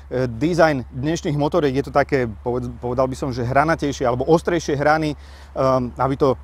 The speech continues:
aby to sedelo s tým, e, dizajnom moderných motoriek. Tieto akoby svetielka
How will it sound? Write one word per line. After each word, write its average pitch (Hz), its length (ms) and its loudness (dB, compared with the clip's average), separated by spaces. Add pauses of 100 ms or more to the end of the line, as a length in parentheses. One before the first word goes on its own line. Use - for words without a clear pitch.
(100)
aby 127 160 0
to 131 160 -2
sedelo 139 320 2
s - 80 -12
tým, 123 240 -2
e, 117 320 2
dizajnom 135 480 0 (160)
moderných 147 400 0
motoriek. 160 400 2 (320)
Tieto 175 400 2 (240)
akoby 135 400 -4
svetielka 160 960 2